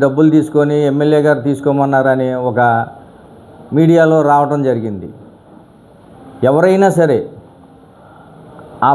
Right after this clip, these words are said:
ప్రూఫ్లు తీసుకొని రండి. మేము పార్టీ తరపున మేము ఉంటాం, మా ఎం-, నియోజకవర్గం తరపున మా ఎమ్మెల్యే గారు కూడా ఉంటారు. రండి, ఎవరైనా సరే ప్రూఫ్లు తీసుకొని రండి. ప్రూఫ్లు లేకుండా మాట్లాడటం అనేది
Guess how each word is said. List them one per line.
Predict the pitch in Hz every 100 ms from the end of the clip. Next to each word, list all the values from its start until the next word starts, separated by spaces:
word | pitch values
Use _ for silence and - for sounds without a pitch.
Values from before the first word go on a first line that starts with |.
| 120
ప్రూఫ్లు | 185 202 214 196
తీసుకొని | 190 202 202 156
రండి. | 156 135 - - - - - - - - - - - - -
మేము | 135 139 143
పార్టీ | 147 165 165
తరపున | 170 147 151 147
మేము | 156 160
ఉంటాం, | 143 156 165 - - - -
మా | 123 135
ఎం-, | 143 147
నియోజకవర్గం | 147 156 151 160 147 139
తరపున | 147 147
మా | 135 135
ఎమ్మెల్యే | 147 147 143
గారు | 131 131
కూడా | 139 131
ఉంటారు. | 113 101 85 - - - - - 127 139
రండి, | 165 180 123 - - - - - - 131
ఎవరైనా | 156 170 170 143
సరే | 127 107 -
ప్రూఫ్లు | 190 190 190
తీసుకొని | 175 160 147 127
రండి. | 110 95 -
ప్రూఫ్లు | 196 185 190 175
లేకుండా | 160 165 170 151 147 - - - -
మాట్లాడటం | 123 151 151 160 147 147 147
అనేది | 143 135 135